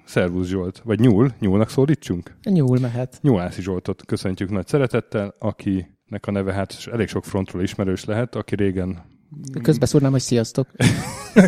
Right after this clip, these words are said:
Speaker 1: <laughs> Igen, igen. Hát igyekszünk majd szóhoz jutni, annál is inkább, mert ugye a, a mágus környékén is ott, ö, legyeskedtél. Sőt, az, az te volt az egyik, aki kitalálta a mágust, ugye?
Speaker 2: Igen,
Speaker 1: Ú,
Speaker 2: igen,
Speaker 1: na, na,
Speaker 2: igen.
Speaker 1: ilyen, ilyen izgalmas dolgokról is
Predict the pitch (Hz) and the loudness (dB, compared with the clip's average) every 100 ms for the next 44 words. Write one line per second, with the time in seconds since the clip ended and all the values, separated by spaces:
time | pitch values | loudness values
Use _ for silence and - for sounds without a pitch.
0 | - 185 - 233 - 214 - - - 160 | 8 4 6 4 4 0 -2 -8 -10 -8
1 | 117 104 101 101 101 104 104 - _ - | -4 -2 -2 -2 -4 -6 -8 -16 _ -20
2 | - _ _ _ _ 117 107 - 101 95 | -20 _ _ _ _ 0 0 2 2 2
3 | - 101 98 101 117 107 - 117 117 95 | 2 4 4 0 -4 -4 -2 0 2 2
4 | 92 98 98 98 98 95 98 95 98 95 | 0 -2 -2 -2 0 -2 -4 -4 -6 -8
5 | - 95 87 87 90 82 104 156 123 110 | -12 -10 -10 -10 -10 -8 -4 -2 2 2
6 | - 113 104 101 - 98 98 101 - - | 2 0 0 -4 -4 -6 -6 -8 -10 -18
7 | - - 104 95 98 107 - _ 104 90 | -20 -12 -8 -8 -8 -14 -18 _ -14 -10
8 | 90 - 95 - - - 120 - - 117 | -10 -8 -10 -8 -10 0 0 0 -6 -4
9 | 123 123 127 180 101 - - - - 85 | -4 -2 -4 -4 -6 -12 -18 -18 -12 -12
10 | 85 - 90 87 87 - - 123 117 120 | -10 -10 -10 -10 -14 -4 0 0 -2 -6
11 | - - 147 131 92 101 180 143 98 90 | -14 -8 0 2 2 -2 -4 -2 -2 -2
12 | 87 95 101 87 87 95 92 92 92 92 | -6 -8 -10 -8 -10 -10 -10 -8 -8 -8
13 | - 92 - | -10 -14 -16